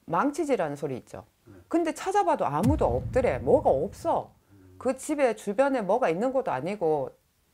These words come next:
Speaker 1: 뚝 떨어진 집인데 계속 이십사 시간이 막 뭘, 냉장고도 치고 벽도 치는 소리가 계속 나더라는 거지. 그러면서 요거 일을 해놓고 났더니 집에서 나는 소리도 없어지고,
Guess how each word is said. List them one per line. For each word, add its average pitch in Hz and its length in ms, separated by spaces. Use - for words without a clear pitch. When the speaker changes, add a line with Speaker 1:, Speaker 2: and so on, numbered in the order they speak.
Speaker 1:
뚝 214 180
떨어진 277 420
집인데 156 760
계속 277 680
이십사 320 440
시간이 269 420
막 156 260
뭘, 220 280
냉장고도 160 680
치고 277 360
벽도 196 300
치는 302 260
소리가 262 220
계속 165 280
나더라는 143 580
거지. 98 380
그러면서 233 420
요거 180 220
일을 220 260
해놓고 214 280
났더니 151 420
집에서 208 500
나는 160 300
소리도 180 360
없어지고, 120 680